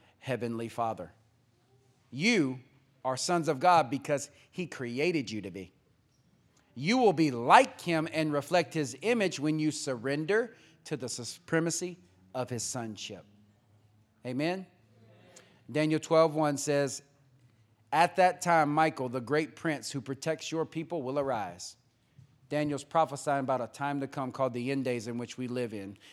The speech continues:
There will be a time of distress such as not have happened from the beginning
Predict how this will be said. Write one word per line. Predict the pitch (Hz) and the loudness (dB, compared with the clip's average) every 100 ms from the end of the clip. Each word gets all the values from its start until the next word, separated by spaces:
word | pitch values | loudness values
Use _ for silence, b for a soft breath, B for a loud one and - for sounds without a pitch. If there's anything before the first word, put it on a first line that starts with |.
| B | B
There | 127 165 190 | 4 6 6
will | 185 | 6
be | 165 | 4
a | 160 | 2
time | - 175 180 | 2 0 0
of | 139 | -2
distress | 135 - - 175 190 - - B | -4 -6 0 2 2 0 -10 B
such | - 196 190 - - | -2 4 4 4 0
as | 160 147 - | 2 2 -4
not | 135 175 180 - | 0 0 0 -6
have | 131 160 131 | -4 -4 -2
happened | 151 180 208 208 - | 0 2 0 -4 -4
from | 143 | -4
the | 131 | -4
beginning | 120 123 175 196 196 | -6 -4 -4 -4 -10